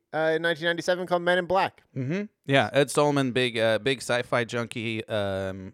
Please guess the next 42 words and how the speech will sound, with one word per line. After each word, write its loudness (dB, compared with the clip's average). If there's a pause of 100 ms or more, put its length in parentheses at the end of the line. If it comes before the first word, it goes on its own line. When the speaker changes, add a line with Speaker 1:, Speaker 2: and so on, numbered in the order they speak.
Speaker 2:
like -4
you -10
said, -6
most -8
famous -8
for -8
the -10
Bill, -6 (120)
for -2
the -4
Bill -6
and -10
Ted's. -10 (100)
Um, -10
also, -8
d-, -16
I -4
believe -6
he -6
did -6
the -12
third -10
one, -14
but -10
I'm -12
not, -14 (140)
I'm -14
not. -14
Don't -14
quote -10
me -18
on -16
that. -20
Speaker 1:
He's -10
a -12
good 0
Twitter 4
follow 4
as 0
well. 4
He's, -8
uh, -4